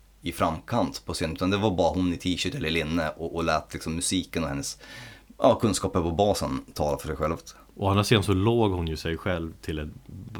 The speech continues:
Speaker 2: plats i bandet. <laughs>
Speaker 1: Ja, det var ju bas-, det var ju dåvarande basisten som hoppade upp på gitarr, liksom.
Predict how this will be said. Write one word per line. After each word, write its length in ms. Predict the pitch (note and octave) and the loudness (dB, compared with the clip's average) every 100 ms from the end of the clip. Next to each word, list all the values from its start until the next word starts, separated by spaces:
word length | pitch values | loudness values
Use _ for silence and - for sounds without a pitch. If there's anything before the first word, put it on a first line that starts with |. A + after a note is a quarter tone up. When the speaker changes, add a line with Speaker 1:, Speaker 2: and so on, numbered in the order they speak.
| - - | -14 -18
Speaker 2:
plats 380 | - F2+ - - | -8 -6 -6 -8
i 20 | |
bandet. 560 | E2 F#2 E2 C2 - - - - - - | -4 -4 -4 -8 -14 -18 -20 -20 -12 -8
<laughs> 80 | - - - - C#5+ B4+ D5 C#5 - - - - - - - | -8 -10 -6 -4 -2 -4 -10 -14 -2 -2 -2 -10 -6 -2 4
Speaker 1:
Ja, 340 | A2 G2 B2 - | 6 6 4 0
det 80 | A2 | 4
var 120 | C3 | 8
ju 160 | C3 | 8
bas-, 220 | A2 G#2+ A#2 | 6 4 4
det 120 | A#2 | 4
var 80 | A#2+ | 6
ju 260 | B2 A2+ | 6 6
dåvarande 360 | G#2 G#2+ F#2+ F#2+ | 4 4 4 2
basisten 420 | F#2+ G#2+ G2 F#2 | 2 0 0 0
som 120 | F2 | 0
hoppade 320 | E2 - E2 D#2 | -2 -2 -2 -2
upp 80 | |
på 60 | D#2+ | -4
gitarr, 300 | D#2 E2+ E2+ | -2 0 0
liksom. 220 | - C#2 | -4 -10